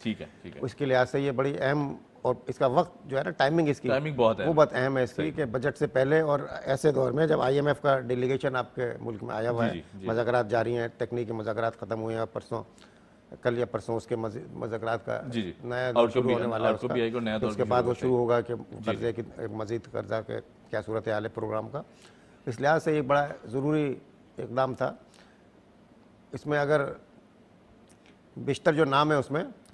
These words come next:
Speaker 2: जहांगीर तरीन के, जहांगीर तरीन वैसे तो खुद एक त-, बड़े
Speaker 1: जी, जी,
Speaker 2: सरमाएदार
Speaker 1: prominent
Speaker 2: हैं,
Speaker 1: businessman भी
Speaker 2: एक
Speaker 1: हैं, बिल्कुल सही।
Speaker 2: बिजनेसमैन है, बड़े सरमाएदार हैं, और
Speaker 1: जी, जी।
Speaker 2: उनके अपने, अ,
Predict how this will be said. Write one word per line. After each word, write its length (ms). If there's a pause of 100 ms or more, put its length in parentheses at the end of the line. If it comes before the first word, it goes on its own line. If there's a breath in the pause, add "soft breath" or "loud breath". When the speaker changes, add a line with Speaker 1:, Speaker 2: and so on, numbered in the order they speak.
(100)
Speaker 2:
जहांगीर 320
तरीन 580
के, 340
जहांगीर 220
तरीन 340 (120)
वैसे 260
तो 100
खुद 300 (120)
एक 180
त-, 240
बड़े 420
Speaker 1:
जी, 80
जी, 80
Speaker 2:
सरमाएदार 340
Speaker 1:
prominent 200
Speaker 2:
हैं, 180
Speaker 1:
businessman 280
भी 60
Speaker 2:
एक 60
Speaker 1:
हैं, 80
बिल्कुल 160
सही। 100
Speaker 2:
बिजनेसमैन 320
है, 120
बड़े 180
सरमाएदार 540
हैं, 80
और 100
Speaker 1:
जी, 60
जी। 60
Speaker 2:
उनके 180
अपने, 200
अ, 1040